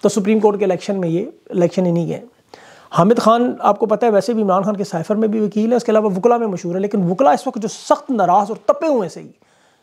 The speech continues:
कि जिस तरह अक्सरियत तो अकलियत में बदलते रहे, और उन्हें वकला के साथ जो ज्यादतियाँ हुई, मुजालिम हुए, उस पर बोले नहीं ये लोग। अब इसीलिए वकला चाहते हैं कि ऐसे ग्रुप में, जो हामिद खान ग्रुप खड़ा है इस वक्त, उन्होंने कन्वेंशंस किए, ये सारे लोग इकट्ठे हैं,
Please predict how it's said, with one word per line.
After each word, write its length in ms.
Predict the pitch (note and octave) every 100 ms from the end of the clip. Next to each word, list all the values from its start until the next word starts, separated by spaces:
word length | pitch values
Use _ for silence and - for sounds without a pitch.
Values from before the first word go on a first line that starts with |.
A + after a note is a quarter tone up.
| _ _ _ _ _
कि 80 | G3+
जिस 140 | G#3
तरह 100 | C4
अक्सरियत 340 | B3 - C4+ B3+
तो 100 | B3
अकलियत 300 | A#3+ B3 A#3+
में 200 | F#3 E3+
बदलते 360 | E3+ F3+ A3+
रहे, 100 | A3+
और 60 | A3
उन्हें 260 | A3 G3+
वकला 280 | F3+ A3 A#3+
के 80 | A#3+
साथ 120 | A#3
जो 140 | F#3+ E3
ज्यादतियाँ 500 | B2+ G3 G3+ C#4+ A#3+
हुई, 80 |
मुजालिम 400 | G#3 E3+ F#3+ C4
हुए, 100 | C4+
उस 60 | A#3+
पर 80 | C#4
बोले 420 | G#3 F3+ C4 F4+
नहीं 140 | D4
ये 80 | F#3+
लोग। 200 | C3+ A#2+ - _ _ _ _ _ _ _
अब 140 | - B3
इसीलिए 260 | - E4
वकला 320 | C#4+ A#3+ C4+ B3+
चाहते 320 | B3+ - B3+
हैं 80 | A3
कि 80 |
ऐसे 280 | A#3+ G#3+ A#3
ग्रुप 200 | F#3+ G3 G3
में, 80 |
जो 180 | F3 F3+
हामिद 340 | F#3 E3+ A3+ G#3
खान 200 | A3 A3
ग्रुप 180 | A#3+ -
खड़ा 180 | A3 C#4
है 60 |
इस 60 | E3+
वक्त, 100 | F3
उन्होंने 200 | F#3+ G3
कन्वेंशंस 460 | G3 F#3+ F#3+ G#3+
किए, 300 | - G3 F#3+ F#3 F#3+ - _ _
ये 40 | F#3+
सारे 260 | - C4
लोग 220 | B3 G#3+
इकट्ठे 280 | G3+ F#3 F3
हैं, 180 | F3